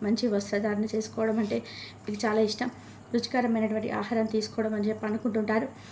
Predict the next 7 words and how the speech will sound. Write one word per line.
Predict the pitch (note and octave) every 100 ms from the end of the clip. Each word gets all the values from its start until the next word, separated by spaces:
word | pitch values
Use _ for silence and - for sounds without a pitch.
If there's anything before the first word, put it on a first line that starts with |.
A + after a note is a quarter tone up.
| - - -
ఓపికతో | A3+ A#3+ A#3 A3 A3
కష్టపడి | A3 A#3 G#3+ G#3+ G#3 - - -
పనిచేసేటువంటి | A3+ A#3+ A#3 A3 A3 G#3
గొప్ప | G#3 A3+ G3+
మనస్తత్వాన్ని | G3 - A3 G#3+ G#3+ G#3
కలిగి | G#3 G#3
ఉంటారు. | G#3 A#3